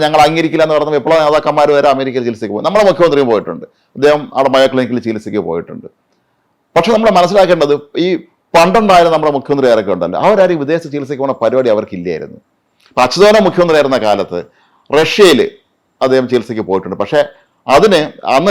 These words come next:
റഷ്യയും സി പി ഐയും തമ്മിൽ, അല്ലെങ്കിൽ ഇന്ത്യയും തമ്മിൽ, സോവിയറ്റ് യൂണിയനാണ് അന്ന്, പഴയ സോവിയറ്റ് യൂണിയനാണ്, എനിക്ക് തോന്നുന്നില്ല അവരെന്ന് പൈസ വാങ്ങിക്കുമെന്നുള്ളത്. അവർക്ക് അത്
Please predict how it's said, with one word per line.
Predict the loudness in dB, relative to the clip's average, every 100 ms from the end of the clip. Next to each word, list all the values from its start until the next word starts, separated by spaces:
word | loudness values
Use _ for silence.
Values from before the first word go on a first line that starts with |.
| 0
റഷ്യയും | 2 2 0 -2 -6
സി | -4 0
പി | 2
ഐയും | 2 0 -4
തമ്മിൽ, | -2 0
അല്ലെങ്കിൽ | 0 0
ഇന്ത്യയും | 2 2 2
തമ്മിൽ, | 0 0 2
സോവിയറ്റ് | 4 4 4
യൂണിയനാണ് | 2 2 0
അന്ന്, | -2 -6 -10 _ _
പഴയ | 0 4
സോവിയറ്റ് | 2 2
യൂണിയനാണ്, | -2 -4 -10 -18 _ _ _ _ -8
എനിക്ക് | -4 0
തോന്നുന്നില്ല | 2 4 4 6
അവരെന്ന് | 4 2 -2 2
പൈസ | 2 2
വാങ്ങിക്കുമെന്നുള്ളത്. | -2 -2 -4 -4 -6 -2 0
അവർക്ക് | 2 2
അത് | 0